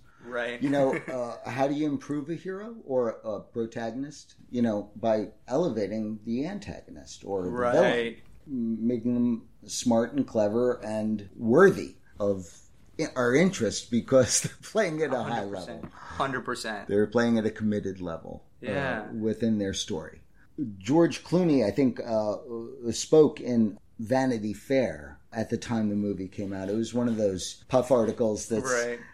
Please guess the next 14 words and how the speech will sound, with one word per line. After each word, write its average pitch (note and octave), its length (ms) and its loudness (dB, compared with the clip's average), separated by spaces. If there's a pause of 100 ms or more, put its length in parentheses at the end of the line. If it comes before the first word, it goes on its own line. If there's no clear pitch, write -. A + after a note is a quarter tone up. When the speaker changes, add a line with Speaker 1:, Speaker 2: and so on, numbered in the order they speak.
(100)
Speaker 2:
intended D#3+ 560 6
to C3 340 4
sort A#2+ 220 2
of A2 120 -6
promote C#3 420 4
the A#2+ 60 0
movie. G2 400 -2
Speaker 1:
Yeah. B2+ 280 -4
Speaker 2:
It's A2+ 180 -6
timed D#3 400 2
with C3+ 300 2
the G#2+ 80 -4
movie. G2 420 -4 (540)
And, A#2 320 2